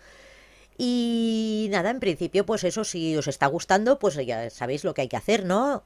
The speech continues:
No olvidaros de dejar esa manita arriba, sabéis que ayuda muchísimo a seguir creando el contenido, porque, mm, cuando vemos que, que os gusta una temática, un, o sea, una serie o algo, pues oye, mm, la verdad es que te lo coges con muchísima más ilusión, ¿no?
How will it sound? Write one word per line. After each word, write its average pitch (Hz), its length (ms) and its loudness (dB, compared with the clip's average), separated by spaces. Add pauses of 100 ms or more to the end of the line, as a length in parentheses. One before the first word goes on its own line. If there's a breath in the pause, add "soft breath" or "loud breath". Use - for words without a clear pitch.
No 147 160 2
olvidaros 160 480 4
de 143 120 0
dejar 139 260 2
esa 143 160 2
manita 147 320 0
arriba, 190 340 2
sabéis 135 260 -2
que - 80 -8
ayuda 139 360 -2
muchísimo 156 680 -6
a 151 60 0
seguir 143 300 -4
creando 147 360 0
el 139 120 0
contenido, 190 600 2
porque, 160 480 -2
mm, 143 220 -12 (260)
cuando 170 240 0
vemos 220 300 2
que, 202 600 4 (680 loud breath)
que 208 140 6
os 196 100 6
gusta 208 340 2
una 202 200 4
temática, 185 720 4
un, 185 600 0
o - 120 -2
sea, 175 160 0
una 175 180 0
serie 185 420 4
o 175 100 8
algo, 190 340 4
pues 208 200 -2
oye, 160 280 -2
mm, 143 380 -8 (100)
la 147 100 0
verdad 143 220 2
es - 80 -10
que 180 100 2
te 190 80 4
lo 160 100 4
coges - 280 -2
con 160 140 -2
muchísima 151 480 -2
más 139 200 -2
ilusión, 139 600 -2
¿no? 170 220 -6